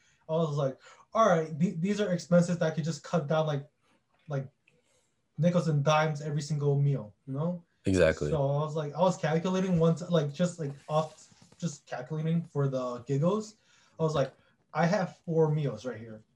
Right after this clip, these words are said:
Speaker 1: I spent this much. I only spent, like, five something, four something per meal."
Speaker 2: Mm-hmm.
Speaker 1: And I was like,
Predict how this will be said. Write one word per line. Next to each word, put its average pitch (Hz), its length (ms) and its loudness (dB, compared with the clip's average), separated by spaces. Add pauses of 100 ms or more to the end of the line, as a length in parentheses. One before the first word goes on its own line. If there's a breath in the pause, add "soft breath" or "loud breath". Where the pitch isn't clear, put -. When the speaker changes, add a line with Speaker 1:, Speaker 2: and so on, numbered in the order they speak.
(840)
Speaker 1:
I 151 80 -2
spent 147 420 2
this 160 240 0
much. 151 480 -4 (880)
I 160 220 2
only 180 340 4
spent, 170 640 2
like, 143 180 -4 (480)
five 143 480 2
something, 143 640 -6
four 160 320 2
something 143 360 -2
per 135 240 -6
meal." 127 400 -6 (380)
Speaker 2:
Mm-hmm. 101 220 0 (160)
Speaker 1:
And 147 180 -2
I 160 60 -4
was 147 160 -6
like, 120 120 -14